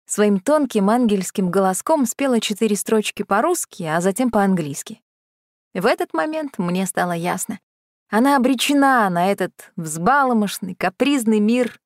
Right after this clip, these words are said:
музыки и сцены. Мир, который я так люблю. Последним аккордом концерта стало наше с блюз-гитаристом Сергеем Вороновым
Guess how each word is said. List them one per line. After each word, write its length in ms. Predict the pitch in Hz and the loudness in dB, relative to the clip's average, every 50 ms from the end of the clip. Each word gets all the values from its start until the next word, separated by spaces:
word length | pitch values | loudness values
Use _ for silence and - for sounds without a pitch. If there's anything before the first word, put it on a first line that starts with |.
| _ _ | _ _
музыки 520 | 175 196 226 247 240 208 202 202 - - | 0 2 2 2 2 0 -4 -6 -8 -8
и 100 | 175 180 | -8 -8
сцены. 720 | 175 - - - - - - 196 185 180 170 156 151 139 - _ _ _ _ _ _ _ _ _ _ _ _ _ _ | -8 -8 -10 -10 -10 -2 0 2 2 2 2 0 -4 -10 -16 _ _ _ _ _ _ _ _ _ _ _ _ _ _
Мир, 220 | - 190 208 208 190 | 0 2 2 2 0
который 380 | - 165 - - 165 170 160 | -2 -8 -8 -8 -8 -8 -6
я 200 | 156 156 180 180 | -4 -2 -2 -2
так 260 | - - 175 - - | -4 -6 -12 -12 -8
люблю. 420 | 180 165 170 165 160 165 170 160 - _ _ _ _ _ _ _ _ _ _ _ _ _ _ _ | -6 -6 -6 -6 -6 -8 -10 -12 -14 _ _ _ _ _ _ _ _ _ _ _ _ _ _ _
Последним 480 | - 190 185 - 226 247 247 208 214 202 | -6 -6 -2 0 2 2 4 4 2 2
аккордом 420 | 190 - - 208 202 190 190 185 | 2 2 2 2 2 2 0 0
концерта 520 | 180 - 190 190 - 285 311 302 - 190 175 | 0 0 -2 0 2 2 0 2 0 -2 -4
стало 300 | - - 202 202 196 190 | -2 -2 -2 0 0 0
наше 320 | 185 196 196 - 190 180 | 0 0 0 -2 -2 -4
с 80 | 160 160 | -4 -2
блюз-гитаристом 800 | 156 180 196 185 175 175 175 170 165 165 190 208 - - 175 165 | -2 0 0 0 0 -2 -2 -2 0 0 0 -2 -2 -4 -6 -6
Сергеем 500 | - - 170 175 160 190 190 190 180 170 | -4 -6 -6 -2 0 0 2 2 0 0
Вороновым 540 | 160 202 226 233 220 208 190 185 190 180 | 2 2 2 2 2 2 0 0 -2 -2